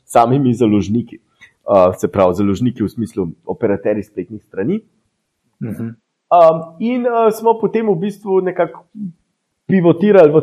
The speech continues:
Speaker 1: to smer. Ehm, hkrati v bistvu smo vedeli kar veliko o tem native oglaševanju. Eh, mislim, da slovenskega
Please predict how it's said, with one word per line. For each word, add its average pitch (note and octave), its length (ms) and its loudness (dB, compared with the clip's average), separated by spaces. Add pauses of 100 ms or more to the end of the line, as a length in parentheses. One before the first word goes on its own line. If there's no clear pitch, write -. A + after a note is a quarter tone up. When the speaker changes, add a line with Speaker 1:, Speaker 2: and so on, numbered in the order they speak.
Speaker 1:
to F3+ 140 2
smer. - 320 -2
Ehm, - 960 2 (340)
hkrati F#3 460 4
v E3 80 6
bistvu F3 260 2
smo D#3+ 340 2
vedeli E3 420 2 (280)
kar E3 180 -2
veliko F3 320 -2
o C3 100 -2
tem D3 240 -2
native D#3+ 480 0
oglaševanju. B2 840 -2 (440)
Eh, A2+ 80 -4
mislim, C#3+ 280 -4
da B2+ 100 0
slovenskega B2+ 680 -2